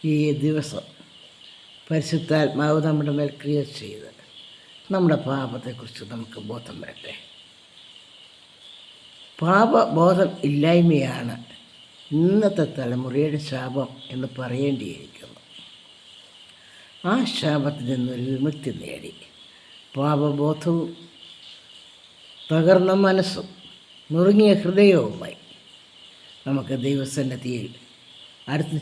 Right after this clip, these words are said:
ചെല്ലാം. ദൈവം നൽകുന്ന അനുഗ്രഹങ്ങൾ, നിരസിക്കാത്ത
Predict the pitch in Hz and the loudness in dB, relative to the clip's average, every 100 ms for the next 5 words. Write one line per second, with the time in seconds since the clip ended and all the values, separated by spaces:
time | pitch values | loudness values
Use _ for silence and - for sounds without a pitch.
0 | - - 104 80 - - - - - - | -6 -8 -10 -12 -16 -20 -20 -20 -20 -20
1 | - - 147 151 147 147 147 139 151 151 | -20 -6 0 2 4 2 2 2 0 0
2 | - - - - - - 139 175 180 175 | -4 -16 -20 -20 -20 -8 0 2 4 4
3 | 147 123 - - - - - - - 175 | 4 0 -4 -12 -16 -20 -20 -14 0 4
4 | 190 196 180 170 190 185 175 | 4 2 -4 4 6 8 6